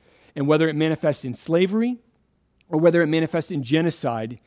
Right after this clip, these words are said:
it is once again a return to Babel. It is embracing the old man, the old man's practices, like Paul was saying in Colossians three. But if you're familiar with the Old Testament, you might at this si-,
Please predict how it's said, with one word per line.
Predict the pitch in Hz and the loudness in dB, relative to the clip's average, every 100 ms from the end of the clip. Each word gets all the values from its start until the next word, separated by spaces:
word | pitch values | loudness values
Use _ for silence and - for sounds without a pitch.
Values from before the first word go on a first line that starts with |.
| _ _ _ | _ _ _
it | - 151 | -2 2
is | 156 165 156 | 4 4 0
once | 120 127 156 208 - | -8 -2 -2 -4 -6
again | 165 131 143 147 | -8 -4 -2 -2
a | 139 | -4
return | 120 117 - 165 135 123 | -8 -8 -8 -6 -4 -6
to | - 131 | -8 -6
Babel. | 123 104 - - _ _ _ _ - | -6 -6 -12 -18 _ _ _ _ -12
It | - 135 | -6 0
is | 147 170 175 - - _ _ _ _ | 6 6 6 0 -14 _ _ _ _
embracing | 160 143 127 139 151 170 - 208 180 | -4 -2 -2 0 2 2 0 -2 0
the | 151 151 | -2 -2
old | 151 156 160 139 | 0 2 0 -2
man, | 147 139 120 98 95 | 0 -2 -4 -10 -6
the | 123 | -2
old | 139 151 | 0 2
man's | 156 151 - | 0 -2 -6
practices, | - 151 147 - 135 - 113 | -10 -6 -6 -8 -14 -12 -12
like | 117 117 | -10 -12
Paul | - 131 | -10 -8
was | 127 | -8
saying | - 123 120 | -10 -8 -8
in | 117 | -8
Colossians | 131 117 - 117 | -10 -12 -10 -12
three. | - 135 120 113 _ _ _ _ _ _ _ _ _ _ _ _ - - | -10 -8 -8 -12 _ _ _ _ _ _ _ _ _ _ _ _ -20 -6
But | 143 156 - | -2 -2 -4
if | - 180 233 | -2 -2 0
you're | 254 208 | 2 2
familiar | - - 170 180 185 | 2 -4 0 4 4
with | 170 151 | 4 0
the | 156 139 | 0 -2
Old | 127 | -2
Testament, | - 180 - 135 117 123 | -4 -6 -4 -6 -6 -4
you | 135 | -2
might | 147 175 | 0 0
at | 165 | -2
this | 160 | -6
si-, | - 151 135 135 | -8 -8 -6 -6